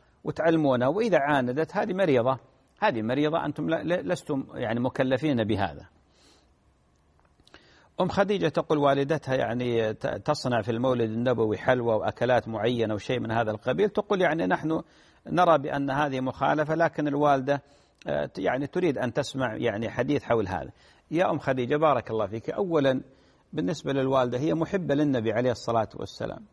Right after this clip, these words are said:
جزاها الله خير وبارك الله فيها، وما في أحد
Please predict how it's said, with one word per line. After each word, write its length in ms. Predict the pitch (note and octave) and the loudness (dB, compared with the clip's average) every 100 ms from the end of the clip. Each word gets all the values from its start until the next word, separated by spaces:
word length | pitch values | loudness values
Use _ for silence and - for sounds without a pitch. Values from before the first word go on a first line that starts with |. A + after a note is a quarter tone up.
| - | -6
جزاها 280 | C#3 D#3+ B2+ | 0 2 2
الله 160 | B2 A2+ | 2 0
خير 260 | A#2+ G#2+ | -2 -4
وبارك 380 | A2+ C#3+ C3 - | 0 2 2 -2
الله 180 | A2 G#2+ | -4 -4
فيها، 200 | G#2 G#2 | -4 -6
وما 300 | C#3 F3 G3 | -2 0 0
في 200 | F3+ D#3+ | 0 -2
أحد 300 | - B2 | 0 0